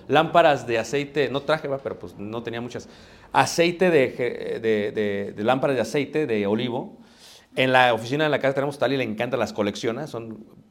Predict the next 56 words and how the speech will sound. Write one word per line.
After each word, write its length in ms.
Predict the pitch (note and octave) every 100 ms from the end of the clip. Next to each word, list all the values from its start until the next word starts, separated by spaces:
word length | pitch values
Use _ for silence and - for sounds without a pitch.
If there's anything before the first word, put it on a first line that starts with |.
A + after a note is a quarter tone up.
| _ -
vamos 420 | G2+ A2 C3 A#2
y 420 | A2 F#2 - - -
colecciona. 500 | G#2 F#2+ F#2 G2+ B2 - - -
Entonces, 200 | _ B2
¿qué 80 | D#3
hace? 140 | C3 A#2+
Tú 400 | - E3+ E3+ -
pones, 380 | D3+ F3 F3+ D#3
haz 240 | C#3+ C#3+
cuenta 180 | D3 C#3
que 80 | C#3+
es 80 |
esta, 340 | D3 C#3+ D#3 F#3 -
tiene 220 | - B2 B2+
un 100 | B2+
orificio, 360 | A#2 A#2+ A#2
me 120 | C3+ A#2+
ja-, 160 | A2+
deja 180 | A2 A2+
mejor 180 | A2 A2
la 120 | G#2+
pinto 260 | A2+ A2 A#2
porque 180 | G#2+ G2+
no, 120 | G#2+
no 160 | A2
tengo 160 | G#2+ G#2+
una 100 | G#2+
foto 220 | G#2+ G#2
aquí. 200 | - C#3 - - _ _
Entonces, 200 | A#2 A#2+
¿qué 60 |
es 20 |
lo 80 | C3
que 80 | A#2+
hace? 220 | A2 - - A#2 A#2
Está 260 | A#2+ A2+ D3+
así, 380 | D#3 D3 - - - _ _ _ _ _ _ _ _ _ - - - - - -
¿verdad? 200 | G2 G#2+
Aquí 100 | G#2+
hay 100 | G#2+
un 100 | A2+
hoyito 360 | A2 G#2 G2+ G#2+
y 20 |
aquí 140 | G#2
otro 160 | G2 G2
hoyito, 320 | F#2+ F#2+ C#3 - - _ -
¿verdad? 300 | F#2 G#2 B2 -
Y 140 | A2+
aquí 220 | A2+ A2+
adentro 360 | D3 D3 C#3+ C3+
hay, 140 | B2
hay 220 | - A#2+ B2
un, 160 | A#2+
un 100 | A#2+
pequeño 300 | A#2 A#2+ B2
cordón. 340 | B2+ C3 B2